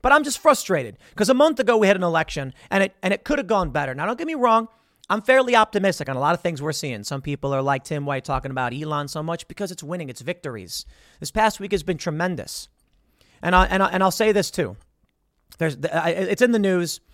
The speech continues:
I am a bit tired of talking about it. I don't like being in the news, but, but I will point this out.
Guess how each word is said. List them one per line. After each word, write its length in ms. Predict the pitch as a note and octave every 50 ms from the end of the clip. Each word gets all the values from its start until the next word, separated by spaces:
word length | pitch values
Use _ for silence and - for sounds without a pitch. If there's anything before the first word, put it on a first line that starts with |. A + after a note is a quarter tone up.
| - _ _ _ -
I 140 | - A3 B3
am 100 | A#3 G3+
a 20 |
bit 160 | D3+ - -
tired 160 | - F3 E3+
of 60 | D#3 -
talking 320 | - D#3 D3+ D3 D#3 C#3+
about 160 | C3+ C#3 C#3
it. 80 | C#3 -
I 60 | -
don't 160 | D#3 G3 G#3+ F#3
like 180 | D#3 D3+ C3+
being 160 | - D3 C#3
in 60 | C#3 C3+
the 80 | B2+
news, 300 | B2 A#2+ A#2 A2+ A2+ - _ - - - - -
but, 240 | G#3 A3 - - F3
but 80 | A#3
I 80 | A#3 A3+
will 160 | B3 C4 B3+
point 240 | - - G3 F3 -
this 160 | D#3+ C#3+ -
out. 220 | A2+ E2+ - -